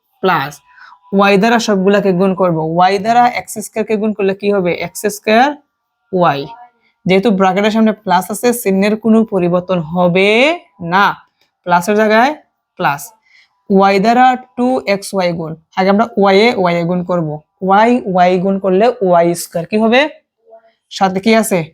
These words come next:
টু এক্স। তাহলে টু এক্স ওয়াই স্কয়ার,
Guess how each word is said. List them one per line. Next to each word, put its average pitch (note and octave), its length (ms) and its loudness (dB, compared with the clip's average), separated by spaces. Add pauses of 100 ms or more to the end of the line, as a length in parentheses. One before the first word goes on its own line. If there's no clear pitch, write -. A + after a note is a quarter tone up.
(140)
টু G#3+ 140 -2
এক্স। F3 240 -2 (640)
তাহলে F#3 200 0 (240)
টু G3+ 180 4 (760)
এক্স G#3 260 -2 (200)
ওয়াই F3 440 2 (420)
স্কয়ার, E3 420 -8